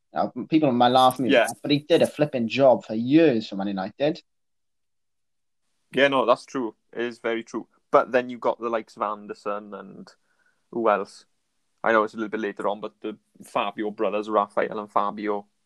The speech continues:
Speaker 2: Um, I can't, you know, I, I
Speaker 1: John
Speaker 2: don't wanna
Speaker 1: O'Shea,
Speaker 2: really
Speaker 1: Wes
Speaker 2: get too much into
Speaker 1: Brown.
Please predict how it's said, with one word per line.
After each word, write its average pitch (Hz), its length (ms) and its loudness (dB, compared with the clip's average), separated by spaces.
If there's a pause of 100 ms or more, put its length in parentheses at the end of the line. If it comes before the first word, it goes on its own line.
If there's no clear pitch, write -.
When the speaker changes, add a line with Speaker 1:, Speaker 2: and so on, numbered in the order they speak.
(880)
Speaker 2:
Um, 107 640 -2 (1200)
I - 100 -4
can't, - 260 -6 (580)
you 110 80 -2
know, 98 120 -2
I, - 100 4
I 110 60 4
Speaker 1:
John 117 220 4
Speaker 2:
don't 135 100 0
wanna 101 100 -6
Speaker 1:
O'Shea, 101 140 -2
Speaker 2:
really 131 220 2
Speaker 1:
Wes 120 200 2
Speaker 2:
get 113 80 -6
too 110 60 -16
much 120 180 0
into 120 140 0
Speaker 1:
Brown. 120 160 -8